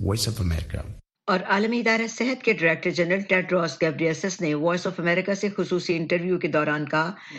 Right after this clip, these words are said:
Speaker 2: کہ دنیا سمٹتی جا رہی ہے، ہم سب ایک دوسرے سے جڑے ہیں اور ہمیشہ سے زیادہ قریب بھی، گو کہ یہ قربتیں فوائد کے ساتھ ساتھ نقصانات کا باعث بھی بن رہی ہیں۔ اس نقصان کا ازالہ ایک ہی صورت میں کیا جا سکتا ہے اور وہ ہے باہمی اتحاد۔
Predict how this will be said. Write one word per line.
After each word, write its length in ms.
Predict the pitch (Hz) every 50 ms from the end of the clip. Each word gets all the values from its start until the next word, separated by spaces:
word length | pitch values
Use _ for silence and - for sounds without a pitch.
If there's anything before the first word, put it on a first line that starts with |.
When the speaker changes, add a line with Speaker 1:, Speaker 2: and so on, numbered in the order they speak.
| - - -
Speaker 2:
کہ 80 | 214
دنیا 300 | 175 180 185 190 190 190
سمٹتی 500 | 185 - - 180 175 175 170 - - 170
جا 220 | 151 170 151 147 147
رہی 220 | 160 160 160 185
ہے، 40 | 196
ہم 180 | 190 180 160
سب 180 | 156 - - 160 143
ایک 220 | 165 165 147 127 139
دوسرے 280 | 156 143 - 175 160
سے 140 | 143 160 151
جڑے 240 | 131 151 151 156 165
ہیں 180 | 165 180 196 202 - - - - - _ -
اور 100 | 185 185
ہمیشہ 340 | 185 185 190 185 180 - 214 202
سے 140 | - 214
زیادہ 320 | 185 165 180 160 156 170 160 -
قریب 280 | - 160 151 151 143 -
بھی، 220 | 156 147 131 139 - - - - - - _ -
گو 100 | 220 220
کہ 100 | 214 233
یہ 140 | 226 202 214 208
قربتیں 420 | - 190 175 156 165 170 170 208 220 208
فوائد 360 | 214 175 165 156 160 151 -
کے 80 | - 165
ساتھ 300 | - - 156 156 151 -
ساتھ 240 | - 180 190 - 190
نقصانات 580 | 175 - - - 170 156 156 147 147 143 -
کا 80 | 170 160
باعث 280 | 143 156 151 147 143 -
بھی 100 | 160 175
بن 220 | 151 165 156 147 139
رہی 260 | 147 143 143 139 143
ہیں۔ 100 | 113 - - - - - - - -
اس 200 | 214 196 - 220
نقصان 380 | 202 202 - 208 190 190 196 180
کا 80 | 202 190
ازالہ 400 | - 180 156 170 170 160 170 180 190 -
ایک 220 | 185 175 175 -
ہی 60 | 185 147
صورت 360 | - 175 160 165 160 - 160
میں 80 | 156
کیا 200 | 151 - 160 151
جا 180 | 151 - 151 151
سکتا 400 | 147 - 160 147 - - 180 185
ہے 100 | 202 196 196 -
اور 100 | 170 147 143
وہ 140 | 160 160 160
ہے 100 | 175 165
باہمی 360 | 147 160 151 151 156 151 143
اتحاد۔ 380 | 143 - - 156 151 139 127